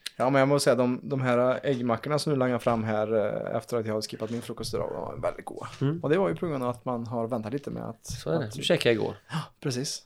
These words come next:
Speaker 1: Exakt.
Speaker 2: Nej, men du får ju dålig ämnesomsättning då, va?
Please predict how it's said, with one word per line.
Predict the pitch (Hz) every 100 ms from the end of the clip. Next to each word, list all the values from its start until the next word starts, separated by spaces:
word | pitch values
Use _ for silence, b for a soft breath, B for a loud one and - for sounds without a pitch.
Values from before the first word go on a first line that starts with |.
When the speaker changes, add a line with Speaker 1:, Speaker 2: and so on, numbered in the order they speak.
| -
Speaker 1:
Exakt. | 151 135 - B B B B
Speaker 2:
Nej, | 143
men | 147
du | 139 127
får | - 139
ju | 143 147
dålig | 165 151 123 135
ämnesomsättning | 147 98 - 101 110 -
då, | 190 110
va? | 82